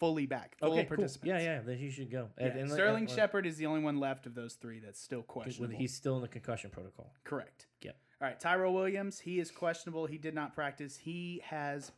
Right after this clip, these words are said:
Speaker 1: plantar fasciitis. It's not getting better, according to Coach Gruden. Deshaun Jackson is day-to-day. He's questionable as well. Uh, Jalen
Speaker 2: You hear that
Speaker 1: Samuels
Speaker 2: plane going
Speaker 1: is
Speaker 2: down?
Speaker 1: out again. Yeah, I, I heard that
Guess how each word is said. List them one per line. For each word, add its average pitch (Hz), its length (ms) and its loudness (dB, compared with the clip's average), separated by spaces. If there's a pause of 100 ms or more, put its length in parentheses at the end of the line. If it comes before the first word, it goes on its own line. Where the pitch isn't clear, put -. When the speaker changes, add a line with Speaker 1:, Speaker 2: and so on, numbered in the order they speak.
Speaker 1:
plantar 127 320 -6
fasciitis. 156 720 -4
It's 131 140 -10
not 139 180 -2
getting 127 240 -8
better, 110 380 -14
according 117 400 -12
to 113 320 -14
Coach 107 360 -14
Gruden. 95 300 -18 (600)
Deshaun 156 280 4
Jackson 160 360 2
is 143 260 0
day-to-day. 143 640 0
He's 143 220 -4
questionable 139 540 -2
as 127 120 -8
well. 175 500 4 (720)
Uh, 120 40 -8 (160)
Jalen 117 80 -6
Speaker 2:
You 143 80 4
hear 156 160 6
that 147 100 0
Speaker 1:
Samuels 165 400 2
Speaker 2:
plane 123 80 -6
going 131 180 -2
Speaker 1:
is 135 80 -6
Speaker 2:
down? 139 140 -4
Speaker 1:
out 151 260 -2
again. 151 400 -2
Yeah, 143 240 -2 (100)
I, 147 40 -12
I 139 40 -10
heard 135 220 -12
that 107 140 -16